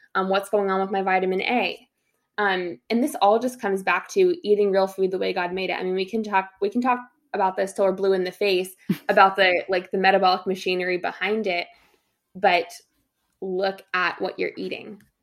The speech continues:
Speaker 1: What are you eating and what are, what is your lifestyle like? Are you getting enough sunshine? Um, are you reducing your stress? Are you creating boundaries? Are you saying no? <laughs> Are you living in a perpetually depleted state? These are all things that are important,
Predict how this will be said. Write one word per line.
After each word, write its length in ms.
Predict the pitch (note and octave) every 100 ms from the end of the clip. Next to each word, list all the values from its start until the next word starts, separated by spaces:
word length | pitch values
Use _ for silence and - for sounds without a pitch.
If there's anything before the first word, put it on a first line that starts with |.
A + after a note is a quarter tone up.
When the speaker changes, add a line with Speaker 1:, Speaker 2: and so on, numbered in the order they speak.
| _
Speaker 1:
What 140 | G3+
are 60 | A#3
you 100 | C4
eating 520 | A3 G#3+ G3+ G3+ G#3 -
and 140 | G3
what 120 | G3 G3+
are, 120 | F#3+
what 160 | G3+
is 60 | G#3+
your 100 | G#3
lifestyle 420 | F#3+ F3+ - F3+
like? 240 | F3+ F3+ -
Are 80 | F#3
you 120 | F3+
getting 300 | F#3 F#3 F3+
enough 220 | F3+ F3+
sunshine? 760 | - F3+ F#3 F#3 E3+ F3+ F#3 - _ _
Um, 440 | F3+ E3+ - - - -
are 140 | G3
you 680 | G3+ G#3 G#3+ G#3 G#3+ G#3+ - _ _ _ _ _ -
reducing 440 | G3+ G3 G3 A3
your 100 | G#3
stress? 580 | G#3 - D#4+ - - - -
Are 100 | F3+
you 260 | F#3 F#3 F#3
creating 380 | - - A#3
boundaries? 560 | C4 G4 G4 G#3+ - -
Are 100 | F#3+
you 120 | G3
saying 260 | G#3 A3 A3+
no? 420 | B3 E4 - B3 - - G#4+ - F4
<laughs> 540 | F#4 - - - E4+ -
Are 100 | A3
you 180 | A#3 A#3
living 360 | A3+ A3+ A#3+
in 80 | A3+
a 80 | A3+
perpetually 640 | B3+ B3 G#3 G3+ G#3+ G#3
depleted 580 | G3+ G3 - G#3+ G3+ F#3+
state? 320 | - A#3 -
These 180 | G3 G3+
are 120 | G3+
all 220 | - F#3 F#3+
things 340 | G3 G3 G#3
that 140 | G3
are 100 | F3+
important, 640 | F3+ F#3 C4 D4 F#3 -